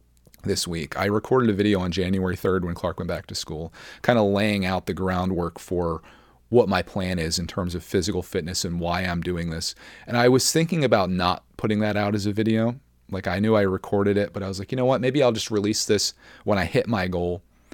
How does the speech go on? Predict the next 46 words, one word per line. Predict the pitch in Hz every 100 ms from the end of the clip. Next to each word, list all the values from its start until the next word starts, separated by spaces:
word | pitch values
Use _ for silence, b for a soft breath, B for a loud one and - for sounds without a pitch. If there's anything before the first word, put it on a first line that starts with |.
| B
and | 95
then | 90
I | 92
can | 98
be | 90
like, | 85
'This | 117 117
is | 104
where | 101
I | 90
came | 101 95
from, | 101 87
and | 90
this | 95
is | 92
where |
I'm | 85 92
at.'" | 95 78 B B B
But | 123
after | 131 151 156
getting | 143 135
a | 110
few | - 107
messages | 101 - 98 104 92
from | - 90
people, | 107 95 92
especially | 87 - - 127 127 - 110
one | 101 101 107
person | 104 95 98
that | 80
messaged | 90 92 87
me | 95
on | 85
Instagram, | 95 - 104 110 117 120 - B B B B
I | - 107
felt | - 123 113
really | 120 113 104
called | - 101 98 -
to | 98
share | - - 95 107
that | 117 135 123
because | 107 - 107
I | 90
thought | - 113 - _ b b -
it | 117
could | 110 90